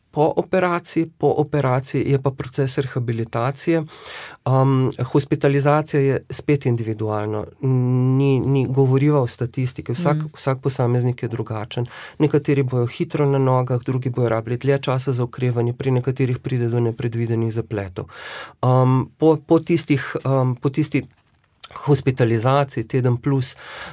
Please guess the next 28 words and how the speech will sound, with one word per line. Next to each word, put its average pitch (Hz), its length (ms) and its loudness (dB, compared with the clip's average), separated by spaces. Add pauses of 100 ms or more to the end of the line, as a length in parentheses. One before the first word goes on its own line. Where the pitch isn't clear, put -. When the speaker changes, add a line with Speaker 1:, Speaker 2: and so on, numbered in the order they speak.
(100)
Speaker 1:
am, 127 360 4 (220)
lahko 131 300 2
pričakujete, 143 640 0
da 131 80 -2
boste 127 240 -2
napoteni, 123 560 0
če - 140 -8
govoriva 120 440 -2
o 117 80 2
operaciji 117 480 -2
na 117 60 2
odprtem 117 400 -4
srcu, 117 360 -8
na 113 120 -2
rehabilitacijo, 117 920 -2
kjer 131 200 -2
vam 120 160 0
bojo 120 200 2
pokazali, 113 720 -2 (520)
a, 123 120 -6
k-, - 260 -4 (160)
kake 131 380 2
vaje 123 460 4 (140)
počnete 127 500 -2
tudi 123 220 -6
v 110 60 -4
domačem 107 500 -4
okolju. 95 520 -8